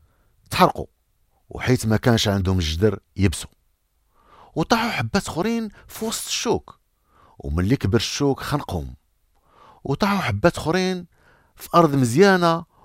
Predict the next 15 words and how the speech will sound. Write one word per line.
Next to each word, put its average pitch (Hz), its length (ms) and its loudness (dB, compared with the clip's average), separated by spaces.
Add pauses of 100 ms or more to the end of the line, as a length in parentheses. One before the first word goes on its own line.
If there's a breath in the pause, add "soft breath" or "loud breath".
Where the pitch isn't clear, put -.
(100)
وعطاو 143 460 2
غله، 135 280 2 (840)
كاين 95 320 2
فيهم 160 360 0
اللي 156 140 2
عطى 139 240 2
مية، 160 280 -2 (420)
وكاين 226 400 2
اللي 117 180 4
عطى 95 240 2
ستين، 98 540 -4 (260 soft breath)
وكاين 202 300 0
اللي 98 180 2
عطى 82 260 -4
ثلاثين. 110 500 -4